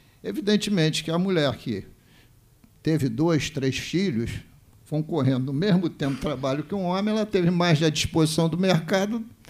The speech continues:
menos no, à disposição do mercado que ele. É, como a senhora colocou, um processo discriminativo. Eu me lembro,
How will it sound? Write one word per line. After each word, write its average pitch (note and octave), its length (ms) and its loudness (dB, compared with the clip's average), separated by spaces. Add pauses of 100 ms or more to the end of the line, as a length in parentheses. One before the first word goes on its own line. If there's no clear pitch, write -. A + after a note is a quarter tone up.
menos D3 500 8
no, B2 220 -4
à A#2 60 -4
disposição B2+ 500 -2
do D#3+ 80 -8
mercado F3+ 460 -10
que F4+ 120 -10
ele. F#3 400 2 (880)
É, A#2 180 -12
como C#3 180 -8
a C#3 40 -4
senhora C#3+ 300 0
colocou, E3 760 -4 (360)
um D3 100 -4
processo D#3 580 -2
discriminativo. D#3 920 -6 (1200)
Eu C3 140 -8
me F3 140 0
lembro, D3+ 420 2